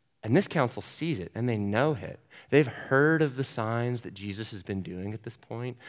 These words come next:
They know that he's up to something. And they have an idea of who Jesus is, but they're not a hundred percent certain what that is.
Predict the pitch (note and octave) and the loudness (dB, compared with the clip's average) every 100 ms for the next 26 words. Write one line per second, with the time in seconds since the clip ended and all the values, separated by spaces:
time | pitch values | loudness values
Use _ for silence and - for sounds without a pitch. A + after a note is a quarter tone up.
0 | - - E3 B2+ A2 A#2 B2 - G#2 - | -2 4 6 8 8 8 6 2 -8 -6
1 | G2+ - F#2+ - F#2 G2+ A#2+ C#3 C#3+ _ | -8 -8 -10 -6 -8 -6 -8 -8 -12 _
2 | - - A#2+ D3 A#3 G#3 D3+ B2 C3 F#3 | -20 -6 4 6 8 8 4 4 4 6
3 | D#3+ G#2 G2 - A#2 F#2+ F#2+ F2+ - G2+ | 8 6 2 -2 -4 -2 -6 -6 -6 -4
4 | F2+ F2 - - _ - - - - C#3 | -4 -6 -8 -14 _ -20 -20 -8 -2 4
5 | G#3+ G#3 G#2+ G#2+ F#2+ F#2+ G2+ - - F#2 | 6 6 4 0 -2 -4 -4 -6 -4 -4
6 | E2+ F2 E2+ - E2+ E2+ E2 F2+ - | -4 -6 -8 -10 -14 -14 -14 -16 -20